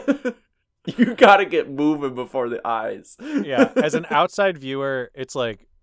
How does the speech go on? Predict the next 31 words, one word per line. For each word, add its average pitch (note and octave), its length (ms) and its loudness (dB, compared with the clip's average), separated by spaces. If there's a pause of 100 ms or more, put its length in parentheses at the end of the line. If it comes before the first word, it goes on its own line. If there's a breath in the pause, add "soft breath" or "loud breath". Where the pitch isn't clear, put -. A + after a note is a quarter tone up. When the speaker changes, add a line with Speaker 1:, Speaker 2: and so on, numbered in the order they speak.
Speaker 2:
"You B2+ 240 -16
gotta E3 260 2
get B2+ 180 -4
trucking A2 420 -8
'cause A2 180 -12
we A#2 120 -10
don't C3 200 -4
know A#2 200 -4
the A2 100 -8
timeline G#2 600 -6
of G2+ 220 -12
Speaker 1:
<laughs> - 0 -
Speaker 2:
this A2+ 220 -8
thing G#2 320 -8
at A2 240 -4
all." G2+ 420 -6
And C3+ 200 -8 (380)
it's - 280 -8
a C#3 100 -2
weird C3 480 -4
and C#3+ 180 -4
bad A2+ 340 -2
timeline A2 540 -6 (100)
also. F3+ 560 -4
<laughs> - 60 0 (2000 loud breath)
Yeah, E3+ 160 0
you D3 180 -8
get E3 180 -2
the D#3+ 80 -2
first E3+ 440 -6
symptom. A2+ 600 -8